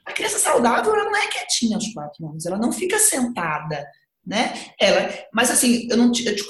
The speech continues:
eu não conto no dedo quantas mães eu recebo querendo saber qual profissional busco pra medicar a minha filha, porque ela precisa tá encaixada,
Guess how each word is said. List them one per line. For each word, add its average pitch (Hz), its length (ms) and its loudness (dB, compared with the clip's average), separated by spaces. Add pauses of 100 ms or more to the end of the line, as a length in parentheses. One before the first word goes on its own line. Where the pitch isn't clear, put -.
eu 214 100 4
não 226 140 2
conto 254 280 0
no 247 140 4
dedo 214 320 0
quantas 214 400 0
mães 160 260 0
eu 156 80 -8
recebo 160 360 -6
querendo 185 300 0
saber 170 440 0
qual 190 240 2
profissional 185 680 0
busco 233 520 0 (680)
pra 214 140 4
medicar 208 480 2
a 185 40 0
minha 190 220 0
filha, 170 380 -4
porque 202 580 -4
ela 147 120 -2
precisa 175 360 0
tá 185 120 0
encaixada, 190 800 0